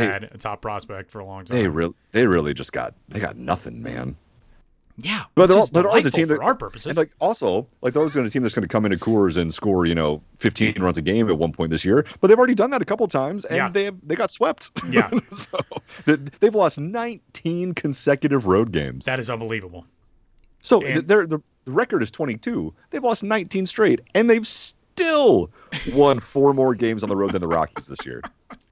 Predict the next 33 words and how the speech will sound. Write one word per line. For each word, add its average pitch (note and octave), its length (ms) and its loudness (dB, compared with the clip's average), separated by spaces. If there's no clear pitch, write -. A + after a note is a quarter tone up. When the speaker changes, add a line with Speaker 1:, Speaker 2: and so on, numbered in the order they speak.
Speaker 2:
They've G#3+ 180 4
lost C#3 300 2
nineteen E3 880 -6
straight D3 220 -2
road B2+ 160 6
games. F#2 120 -2
They've B3 160 2
lost A3 200 4
basically F3 340 2
every F#3 220 2
game F3+ 160 2
on E3+ 80 0
the B2+ 80 2
road C3+ 200 2
for - 80 -8
the A2+ 80 0
last F#2 380 -2
two F3+ 240 -4
months, C3 480 0
and G2 140 -2
they A#2 100 2
still A#2 220 0
have F2+ 220 0
four - 760 0
<laughs> E3 160 -6
more D3 240 4
road G#2+ 260 0
wins F#2 260 -6
than F2 100 -8
the E2+ 60 -4
Rockies D#2 440 -6
this - 160 -20
year. A#1+ 180 -14